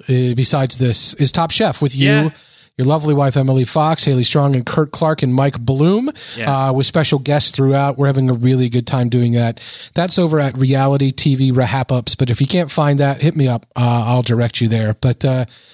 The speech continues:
Speaker 1: you, I, I think of, I just, I know that we talk about that at the Top Chef podcast, that, uh, we all have a good time doing that. Uh, but don't work too hard, man.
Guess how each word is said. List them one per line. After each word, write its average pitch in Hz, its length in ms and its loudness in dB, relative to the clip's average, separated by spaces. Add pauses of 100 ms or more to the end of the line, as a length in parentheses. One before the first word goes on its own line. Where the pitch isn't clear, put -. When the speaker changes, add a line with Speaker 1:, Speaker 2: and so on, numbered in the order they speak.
(280)
Speaker 1:
you, 202 280 2
I, - 300 -2
I 165 40 0
think 202 240 -4
of, 165 240 -4
I 185 60 0
just, 175 360 -2
I 156 100 0
know 160 340 2
that 156 420 -4
we 147 80 2
talk 160 160 0
about 151 120 0
that 139 100 -2
at - 40 -10
the - 40 -
Top 143 180 -2
Chef 143 240 0
podcast, 123 560 -2
that, 127 240 0
uh, 127 200 0 (420)
we 147 180 2
all 143 220 2
have 135 160 0
a 131 40 0
good 139 200 -2
time 135 220 0
doing 131 320 2
that. 107 340 -4
Uh, 123 400 2
but 135 340 -2
don't 214 160 0
work 190 140 0
too 123 160 0
hard, 107 200 0
man. 90 220 -16